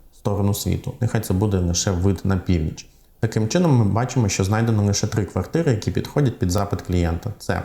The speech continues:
п'ятсот перша, чотириста третя і триста перша. Таким чином менеджерам відділу продажу забудовника дуже зручно в комбінованих фільтрах в шахівниці знаходити в режимі реального часу,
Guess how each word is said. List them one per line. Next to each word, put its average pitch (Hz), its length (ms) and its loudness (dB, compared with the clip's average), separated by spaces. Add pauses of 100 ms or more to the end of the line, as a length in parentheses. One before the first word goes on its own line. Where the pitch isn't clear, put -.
(440)
п'ятсот - 360 -2
перша, 190 300 0
чотириста 98 500 -2
третя 139 320 -2
і 80 120 2
триста 95 320 -2
перша. - 340 -6 (400)
Таким 120 300 2
чином 143 360 2 (340)
менеджерам 101 560 2
відділу 98 340 2
продажу 95 380 0
забудовника 95 640 2
дуже 92 440 2
зручно 95 480 0
в 95 100 -4
комбінованих 95 600 2
фільтрах 127 560 -2
в - 80 -12
шахівниці 101 600 0
знаходити 92 560 0
в 92 80 0
режимі 98 340 4
реального 92 420 2
часу, 113 440 -2